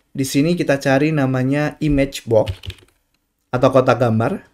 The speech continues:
Tarik ke sini. Nah, kita pilih gambar, teman-teman. Oke,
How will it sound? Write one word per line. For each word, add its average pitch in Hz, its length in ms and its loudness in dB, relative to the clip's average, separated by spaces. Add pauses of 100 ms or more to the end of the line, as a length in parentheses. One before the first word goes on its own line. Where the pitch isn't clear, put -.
(680)
Tarik 139 160 0
ke 160 100 -4
sini. 156 300 -2 (1300)
Nah, 113 160 -4
kita 123 240 -2
pilih 135 240 4
gambar, 123 400 0
teman-teman. 147 480 -4 (1120)
Oke, 196 240 0